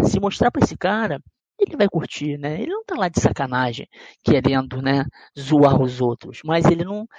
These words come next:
se não tem o conhecimento, ele vai cobrar o que tá na norma, o que tá no regulamento, no cobit da vida, né? Então fica aí uma sugestão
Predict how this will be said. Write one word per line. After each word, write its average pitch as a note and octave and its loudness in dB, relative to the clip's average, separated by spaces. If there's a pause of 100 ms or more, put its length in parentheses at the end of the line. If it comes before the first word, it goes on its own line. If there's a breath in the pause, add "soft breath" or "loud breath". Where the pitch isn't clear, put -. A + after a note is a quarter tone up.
(160 loud breath)
se E3 2
não E3 -6
tem D#3 0
o C#3+ -10
conhecimento, D3+ -4
ele D#3 2
vai C3 2
cobrar F3 2 (280 loud breath)
o E3 0
que - -4
tá D#3 2
na E3+ 0
norma, C#3 2
o D3 -10
que - -10
tá C3+ -2
no C#3+ -8
regulamento, C#3+ 0
no C#3+ -10
cobit C#3+ 4
da A#2 -10
vida, B2 -10
né? D3+ -4 (600 loud breath)
Então C#3 -2
fica - -4
aí G3 2
uma G#3+ -2
sugestão F3+ -4